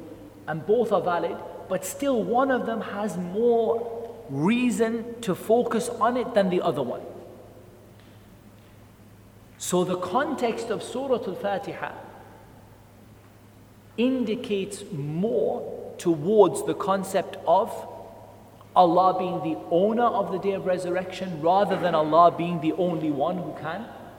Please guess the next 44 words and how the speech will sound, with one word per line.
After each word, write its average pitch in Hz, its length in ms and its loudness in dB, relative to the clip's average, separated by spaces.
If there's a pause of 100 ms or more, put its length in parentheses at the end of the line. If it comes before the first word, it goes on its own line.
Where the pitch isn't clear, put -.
establish 147 640 -4
the 131 120 -10
day 135 120 -6
of 120 140 -6
resurrection. - 540 -8 (100)
Even 170 260 -6
though 147 100 4
both 156 320 -2
are 135 60 -2
true, 151 380 -2 (760)
it's - 220 -6
more 180 300 4
befitting 165 480 -4
to 143 100 -10
focus 175 500 -6
on 151 180 -4
Allah 147 440 -4
being 143 220 -6
the 175 80 -2 (100)
owner 165 280 0
and 139 220 -4
the 131 120 -2
sovereign 180 600 0 (460)
of 139 160 -2
the 143 80 -4
day 156 140 2
of 143 120 2
recompense 160 600 0
than 165 260 2
it 196 180 -4
is 190 200 -4
for 160 180 -4
Allah 156 400 -2
to, 143 100 -14 (280)
to 151 80 -10
focus 165 400 -6
on 147 100 -6
Allah 139 320 -2
being 147 220 -4
the 139 100 -4
only 156 320 -2
one 151 220 0
who 165 140 -4
can 165 280 -4